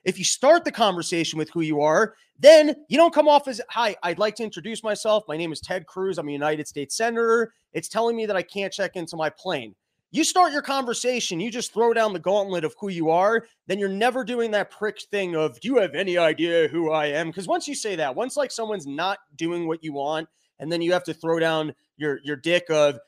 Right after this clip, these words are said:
"Oh, but I'm this person, and so I'm supposed to be," tre-, then everyone gets a little annoyed. You're like, "All right, you're being a dick." But if you just show up and you introduce yourself, Hi,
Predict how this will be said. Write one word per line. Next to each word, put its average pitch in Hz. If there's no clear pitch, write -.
"Oh, 175
but 139
I'm 185
this 277
person, 147
and 113
so 175
I'm 226
supposed 214
to -
be," 160
tre-, 208
then 180
everyone 214
gets 185
a 170
little 160
annoyed. 117
You're 127
like, 143
"All 165
right, 113
you're 135
being 160
a 135
dick." 139
But 190
if 220
you 262
just 240
show 247
up 226
and 185
you 226
introduce 226
yourself, 180
Hi, 190